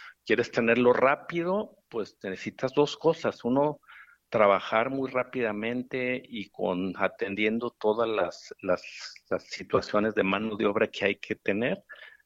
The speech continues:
pero la otra parte muy importante y la, la, la fundamental es que contar con los recursos económicos para poder repararlo.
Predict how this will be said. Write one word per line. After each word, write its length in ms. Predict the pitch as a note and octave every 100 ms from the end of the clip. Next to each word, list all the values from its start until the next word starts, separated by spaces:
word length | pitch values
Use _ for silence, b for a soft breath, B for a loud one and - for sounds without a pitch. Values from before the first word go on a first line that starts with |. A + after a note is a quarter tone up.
| -
pero 160 | F#2+
la 120 | G2 F#2+
otra 200 | G#2+ -
parte 300 | G#2+ - A2
muy 140 | A2
importante 760 | A2 - G2 - A#2+ B2 B2
y 40 | A2
la, 360 | G#2 G2 G2+ -
la, 400 | G#2 F2+ E2+ -
la 160 | A#2+ F#2
fundamental 800 | - G#2 F#2+ F#2+ F#2+ F#2+ A2 B2+
es 120 | -
que 140 | -
contar 540 | C3 - G#2 - G2+ -
con 180 | B2+ B2
los 80 |
recursos 540 | G#2+ - G#2 - C3 -
económicos 640 | - F#2 F#2+ G2+ B2 -
para 220 | - F#2+ -
poder 260 | G2 F#2
repararlo. 640 | G2+ - F2 F#2+ - -